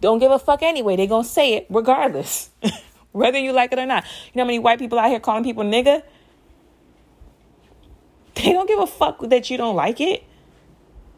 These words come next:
You feel me? They're gonna do it regardless 'cause that's what they wanna fucking do. So, I don't know. I'm not for censoring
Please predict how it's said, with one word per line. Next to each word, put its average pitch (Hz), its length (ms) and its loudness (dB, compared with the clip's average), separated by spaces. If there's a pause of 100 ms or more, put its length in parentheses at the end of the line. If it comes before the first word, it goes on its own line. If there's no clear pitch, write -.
(100)
You 208 100 0
feel 254 220 0
me? 262 120 -2
They're 233 100 4
gonna 254 160 -2
do 247 180 0
it 226 140 -4
regardless 226 480 0
'cause 196 120 -10
that's 196 220 -4
what 175 80 -14
they 165 100 -4
wanna 156 200 -8
fucking 139 360 -10
do. 160 220 -6 (1080)
So, 175 760 0 (720)
I - 160 -4
don't 185 140 -2
know. 165 260 -6 (1120)
I'm 170 200 -4
not 196 260 -2
for 170 400 0
censoring 147 800 -12